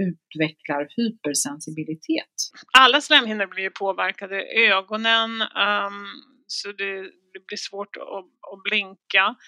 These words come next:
Speaker 2: Eh, mag-tarmkanalen blir påverkad, slemhinnan i, i, eh, tarmväggen. Plus slidan då och, och själ-,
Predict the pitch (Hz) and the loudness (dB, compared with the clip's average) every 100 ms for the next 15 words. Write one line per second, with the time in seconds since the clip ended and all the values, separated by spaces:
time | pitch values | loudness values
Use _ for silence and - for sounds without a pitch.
0 | - _ - 214 202 202 202 202 180 _ | -20 _ 0 2 2 2 0 -2 -6 _
1 | _ _ 208 226 220 220 - 233 208 190 | _ _ 0 2 2 0 2 4 4 2
2 | - 196 196 202 226 262 254 254 - 247 | -8 -6 -2 0 0 -2 -2 -6 -2 0
3 | 226 226 220 226 - 233 220 208 214 208 | 2 2 0 -6 -2 0 0 -2 -4 -2
4 | 202 202 - 196 190 - 190 190 190 190 | -2 -2 0 2 2 -2 -2 -2 -2 -6
5 | - _ 190 185 - - 214 196 190 190 | -10 _ -8 -8 -8 0 0 0 0 -2
6 | 208 233 269 294 _ _ _ _ _ _ | 0 -4 -4 -10 _ _ _ _ _ _
7 | - 247 226 - - 233 208 196 226 214 | -2 -2 0 -6 -2 -2 0 2 2 2
8 | 196 - - 196 190 - 208 196 | -4 -6 -10 -8 -8 -6 -2 -2